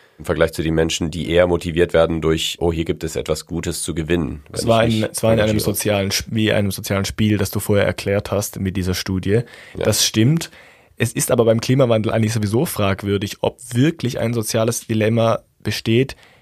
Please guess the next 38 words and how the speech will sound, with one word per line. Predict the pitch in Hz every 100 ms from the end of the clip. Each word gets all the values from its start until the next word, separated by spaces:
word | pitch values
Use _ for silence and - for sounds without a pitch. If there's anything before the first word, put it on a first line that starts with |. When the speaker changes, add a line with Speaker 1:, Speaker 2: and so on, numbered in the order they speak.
| _
Speaker 2:
wenn | 113 117 143
die | 127
Menschen | 107 117 131 113
denn | 101 98
begreifen | 104 101 104 131 - 107 98
würden, | 101 107 98
dass | 113 127
das | - 101
soziale | 107 - 104 101 -
Interesse | 98 - 107 110 -
auch | - 117 -
ihr | 113
individuelles | 101 101 101 98 110 - -
Interesse | 101 - 95 -
ist. | 104 92 - - - -
Nur | 113
muss | 117 110
man | 101
das | 101 104
halt | 95
klar | - 104
vermitteln. | - 107 120 95
Ich | 92
meine, | 104 101
wenn | 101
man | 98
sagt, | 101 101
in | 113 104
hundert | 117 107
Jahren | 107 107 113
wird's | 104 -
die | 104
Menschheit | 101 117 - 123
nicht | 123 -
geben, | 113 113 120
ist | 110 -
es | -
schwer, | - 107 120 95 95